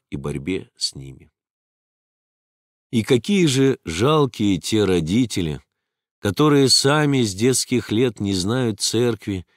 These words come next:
и детей туда не приводят. "Пустите детей", Христос сказал, "приходить ко мне. Таковых есть Царствие Божие". Евангелие от Марка, глава десятая, стих четырнадцатый.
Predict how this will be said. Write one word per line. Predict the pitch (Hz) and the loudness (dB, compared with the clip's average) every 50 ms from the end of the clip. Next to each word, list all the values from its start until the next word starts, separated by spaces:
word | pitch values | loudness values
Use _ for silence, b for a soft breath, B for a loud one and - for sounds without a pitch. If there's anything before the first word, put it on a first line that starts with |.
| _ _ _ _ | _ _ _ _
и | - 95 | -4 -2
детей | 95 92 101 95 - - 165 175 160 | 0 0 -2 -2 0 0 0 0 0
туда | - - 92 82 80 98 110 | 0 -2 -2 0 0 0 0
не | 110 98 90 78 | 0 -2 -4 -4
приводят. | - 80 73 69 65 69 69 67 64 - - _ _ _ _ _ _ _ _ _ _ _ _ _ _ _ _ _ _ | -4 -6 -6 -6 -6 -6 -8 -8 -10 -14 -20 _ _ _ _ _ _ _ _ _ _ _ _ _ _ _ _ _ _
"Пустите | - 95 85 - - - - 160 143 - - 107 | -6 -4 -2 -2 -2 -2 0 -2 0 0 -2 -4
детей", | 101 95 95 87 - - 117 127 123 107 87 78 - _ | -2 -2 -2 -2 -2 0 0 2 2 0 -2 -4 -10 _
Христос | _ _ - 85 80 - - - 107 110 101 | _ _ -8 -8 -6 -6 -4 -4 -2 -2 -2
сказал, | - - - 90 80 76 82 82 80 73 - _ _ _ _ _ _ _ _ _ _ - | -4 -4 -4 -6 -6 -4 -6 -8 -8 -10 -12 _ _ _ _ _ _ _ _ _ _ -4
"приходить | 90 95 90 - 101 90 85 87 104 110 - - | -4 -4 -2 -2 -2 -2 -2 -2 -2 -4 -4 -6
ко | - 80 76 | -8 -6 -6
мне. | 73 73 71 67 - - _ _ _ _ _ _ _ _ _ _ _ _ _ _ _ _ | -6 -6 -8 -10 -12 -14 _ _ _ _ _ _ _ _ _ _ _ _ _ _ _ _
Таковых | - 95 - - 101 101 117 160 180 151 - | -8 -4 -2 0 2 4 4 4 4 2 0
есть | - 113 107 120 131 123 113 - - - - _ _ _ _ _ _ - | -2 0 0 2 2 2 0 -4 -8 -12 -20 _ _ _ _ _ _ -12
Царствие | - - 98 98 101 92 - - - - - 85 82 80 85 87 _ _ _ _ _ | -8 -4 -2 -2 -2 -4 -6 -10 -12 -10 -8 -6 -6 -6 -8 -14 _ _ _ _ _
Божие". | - 73 71 76 76 73 - - - 82 - _ _ _ _ _ _ _ _ _ _ _ _ _ _ | -20 -16 -12 -12 -10 -10 -12 -14 -16 -18 -20 _ _ _ _ _ _ _ _ _ _ _ _ _ _
Евангелие | - 92 98 95 87 80 73 78 78 71 | -4 -2 -2 -2 -2 -4 -4 -4 -6 -6
от | 67 - | -8 -8
Марка, | 95 104 123 135 - - 98 | -8 -8 -8 -8 -8 -12 -12
глава | 87 80 78 90 101 101 | -8 -8 -6 -6 -6 -8
десятая, | 87 101 - - - 135 127 - 117 92 | -10 -12 -12 -10 -10 -10 -10 -10 -12 -14
стих | - - - 127 113 - _ _ _ _ _ | -14 -16 -20 -20 -20 -20 _ _ _ _ _
четырнадцатый. | - - - _ _ 92 82 82 80 _ _ - _ _ _ | -20 -20 -20 _ _ -20 -20 -20 -20 _ _ -20 _ _ _